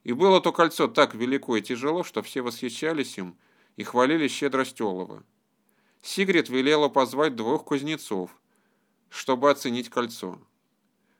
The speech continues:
Но те так долго взвешивали его и качали головами, что Сигрид забеспокоилась и спросила, что с подарком не так.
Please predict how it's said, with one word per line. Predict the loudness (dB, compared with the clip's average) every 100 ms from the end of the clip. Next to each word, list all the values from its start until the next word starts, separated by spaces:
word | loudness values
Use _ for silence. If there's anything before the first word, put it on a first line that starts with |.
| _ _ _ _
Но | -8 -4 -2 -4 -6
те | 2 2
так | 4 4 4 4
долго | 0 0 0
взвешивали | -2 0 0 0 -2 -2 -2
его | -2 0 -2
и |
качали | -2 -4 -4 -4
головами, | -2 2 4 2 0 -2
что | -6 -8
Сигрид | -6 -4 -4 -4
забеспокоилась | -4 -6 -4 -2 -2 0 0 -2 -6
и |
спросила, | -4 -2 -2 -2 -4 -4 -6 _ _ _
что | -10 -2 0
с | 2
подарком | 2 4 2 0 -6
не | -6
так. | -4 -4 -4